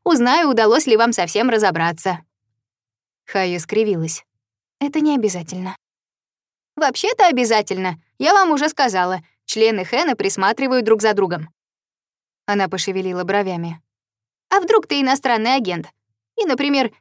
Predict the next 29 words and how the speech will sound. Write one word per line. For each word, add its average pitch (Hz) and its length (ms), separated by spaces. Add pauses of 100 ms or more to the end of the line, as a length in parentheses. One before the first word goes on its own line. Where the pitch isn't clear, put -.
ищешь 254 360
тот 247 200
самый 240 300
секретный 226 480
рецепт 226 340
синшу, 240 500 (300)
чтобы 330 300
продать 262 420
его 220 180
куда-то 240 340
за 233 100
границу? 202 560 (600)
Вспомни 254 440
похищение 220 600
Авана 214 420
Укибаси. 190 580 (440)
Если 285 320
бы 254 120
ее 254 200
семья 240 360
пошла 214 280
на 202 120
сотрудничество, 202 840 (240)
докопаться 247 540
до 202 100
истины 226 420
было 339 240
бы 190 120
легче». 185 440